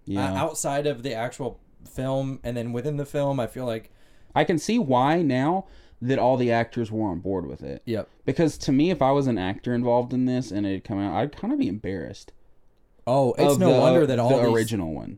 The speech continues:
Speaker 2: I mean, think about how everything played out. It's no wonder that so many things were troubled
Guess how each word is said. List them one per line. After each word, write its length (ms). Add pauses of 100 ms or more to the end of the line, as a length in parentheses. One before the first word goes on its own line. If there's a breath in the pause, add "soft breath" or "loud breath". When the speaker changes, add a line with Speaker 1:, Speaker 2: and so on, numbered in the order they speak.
Speaker 2:
I 60
mean, 160
think 180
about 200
how 80
everything 400
played 280
out. 280
It's 160
no 120
wonder 480
that 380
so 300
many 240
things 340
were 100
troubled 460